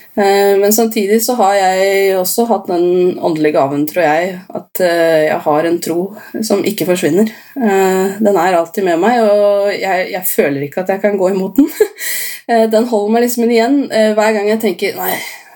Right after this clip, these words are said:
nå, nå hadde det vært deilig å bare slippe å dra i kyr-, kirken på søndager." Men så har jeg den troen inni meg at, "Nei, det går ikke." <laughs> Fordi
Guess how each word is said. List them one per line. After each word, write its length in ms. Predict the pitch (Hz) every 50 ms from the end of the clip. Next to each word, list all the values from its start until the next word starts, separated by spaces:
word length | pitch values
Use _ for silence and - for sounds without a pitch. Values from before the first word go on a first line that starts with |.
| - - - -
nå, 180 | 226 214 - 170 170 170 165 160
nå 100 | 165 185
hadde 60 | 180
det 80 | 165
vært 140 | 143 175 185 180
deilig 220 | 165 151 151 165
å 20 | 165
bare 200 | 165 147 156 160 -
slippe 300 | - 170 156 156 - 165
å 20 |
dra 140 | 160 151 180
i 60 | 180 180
kyr-, 220 | - 156 143 - - -
kirken 300 | - - 160 151 147 147 151
på 80 | 170
søndager." 460 | - 185 151 147 - 165 202 240 269 269 - _ _ _ - - - - - - - - - - - - - - - - -
Men 120 | 196 202
så 40 | 233 226
har 160 | 226 202 202
jeg 80 | 220 220
den 100 | 214 226 220
troen 240 | - 208 208 214 214
inni 140 | 196 180 180
meg 220 | 196 196 190 214 196
at, 140 | - - _ - -
"Nei, 140 | 196 202 196 202 208
det 60 | 214
går 140 | 208 196 208
ikke." 420 | - 262 269 269 - - - - 240 240 -
<laughs> 380 | 285 302 285 285 311 294 -
Fordi 200 | 294 285 294 262